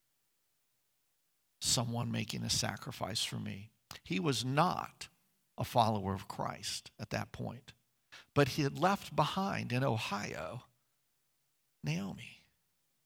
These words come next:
a wonderful, lovely gal. And before he left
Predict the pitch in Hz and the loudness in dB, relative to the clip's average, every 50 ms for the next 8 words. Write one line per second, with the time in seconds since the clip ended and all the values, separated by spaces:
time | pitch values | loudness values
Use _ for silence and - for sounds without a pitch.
0 | _ _ _ _ _ _ _ _ 131 143 175 190 220 226 226 170 - - - - | _ _ _ _ _ _ _ _ -8 -6 -2 2 2 2 2 2 -2 -4 -4 -6
1 | - 214 302 302 208 170 202 196 196 180 165 175 160 127 127 131 - _ - 131 | -8 -10 -10 -6 -2 2 2 2 2 0 -4 -6 -8 -8 -10 -12 -12 _ -2 -2
2 | 117 113 110 113 - 123 - - _ _ _ _ _ _ _ _ _ _ - - | -2 -2 -4 -8 -12 -14 -16 -20 _ _ _ _ _ _ _ _ _ _ 2 4
3 | 196 208 202 - - 220 220 208 190 160 208 202 196 190 196 220 214 202 170 - | 6 6 6 6 6 6 6 6 6 4 0 -2 0 2 2 2 2 0 -2 -4
4 | - | -8